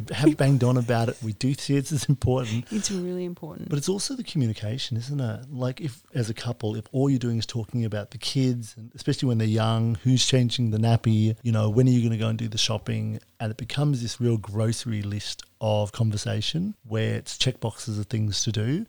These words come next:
Speaker 1: rather than, "How was your actual day?" You
Speaker 2: Mm.
Speaker 1: know? "How are you feeling?" That person says, "Well, I'm losing my mind because I've just been dealing with poo and nappies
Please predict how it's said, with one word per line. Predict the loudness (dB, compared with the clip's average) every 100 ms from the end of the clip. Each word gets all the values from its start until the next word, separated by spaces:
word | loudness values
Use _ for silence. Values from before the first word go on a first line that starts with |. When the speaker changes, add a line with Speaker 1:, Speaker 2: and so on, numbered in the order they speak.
| -4
Speaker 1:
rather | 0 2 0 -2
than, | -2 0 -4 -6 0
"How | 4
was | 4
your | 2
actual | -2 -6 -8
day?" | -6 -6 -4 -6 -6
You | -4
Speaker 2:
Mm. | -2
Speaker 1:
know? | -2 -2 -4 _ -20 -10
"How | 0
are | 2
you | 2
feeling?" | 0 0 0 -2 -4 -8 -6
That | -6 0
person | 0 2 0 -2
says, | 0 -2 -4 -6 -8
"Well, | 0 2 2 -2
I'm | 0 2 4
losing | 2 2 0
my | 0 0
mind | 0 0 0 0 0 0
because | -2 -2
I've | -6 -6
just | -6 -8 -6
been | -6 -4 -4
dealing | 2 2 2
with | -2 -2
poo | 0 2 0 0
and | -2 0
nappies | 0 0 -2 -4